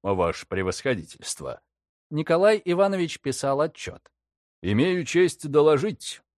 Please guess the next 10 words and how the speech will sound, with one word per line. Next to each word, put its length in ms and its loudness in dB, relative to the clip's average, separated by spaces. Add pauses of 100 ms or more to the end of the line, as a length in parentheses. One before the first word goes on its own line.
что 280 -4
третьего 600 0
дня 560 0
мною 640 2
окончена 640 0
отправка 680 0
материалов 640 0
экспедиции 800 -2
из 280 -2 (120)
Абиссинии. 840 -4